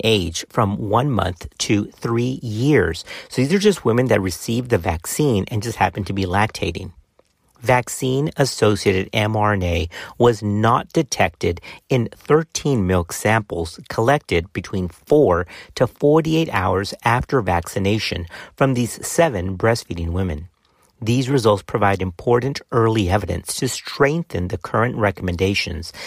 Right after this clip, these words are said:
that vaccine-related M R N A is not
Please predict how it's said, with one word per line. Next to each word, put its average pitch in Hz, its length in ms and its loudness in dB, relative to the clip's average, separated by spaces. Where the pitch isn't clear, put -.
that 123 220 2
vaccine-related 127 1300 0
M 127 240 0
R 101 220 2
N 90 160 -2
A 95 340 2
is 123 240 -2
not 123 580 0